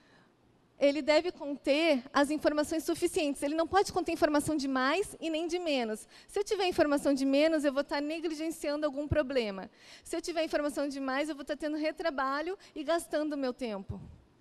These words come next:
Então, por isso que é importante um planejamento. Se eu for fazer bin, antes de eu começar,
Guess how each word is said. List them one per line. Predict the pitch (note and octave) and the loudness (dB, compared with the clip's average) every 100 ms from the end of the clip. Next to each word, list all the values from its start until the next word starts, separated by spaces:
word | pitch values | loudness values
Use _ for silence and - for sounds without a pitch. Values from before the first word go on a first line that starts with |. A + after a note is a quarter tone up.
| _ _ _ _ _ C4 | _ _ _ _ _ -10
Então, | C4+ D#4 | -4 -4
por | - F4 | 0 2
isso | E4 F#4 F#4+ | 2 2 -2
que | F4 | 0
é | |
importante | E4+ F4 D#4+ D4+ | 4 4 2 0
um | D#4+ | 0
planejamento. | D#4+ D4+ D4+ D#4+ D#4+ D4 C#4 C4+ G#3+ G#3 - | 0 2 2 2 2 0 0 -2 -6 -10 -14
Se | A3+ D#4+ | -6 -2
eu | - | -2
for | - D4+ | 2 2
fazer | D4+ C4 B3+ | 2 -2 -2
bin, | G#3+ C#4+ F4 C4+ - | -2 -4 -4 -6 -4
antes | C#4 F4+ G4 | -4 0 -2
de | C#4 | 2
eu | C4+ | 2
começar, | C4+ A#3+ A#3+ C#4 B3+ | 2 -2 -4 -4 -2